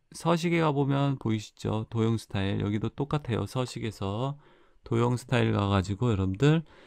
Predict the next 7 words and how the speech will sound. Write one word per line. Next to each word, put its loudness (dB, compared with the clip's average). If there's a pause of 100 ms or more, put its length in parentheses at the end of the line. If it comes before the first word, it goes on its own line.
(280)
예, 6
만들어져 8
있는 6
서식 2
나오는 6
거 0
보이죠? 0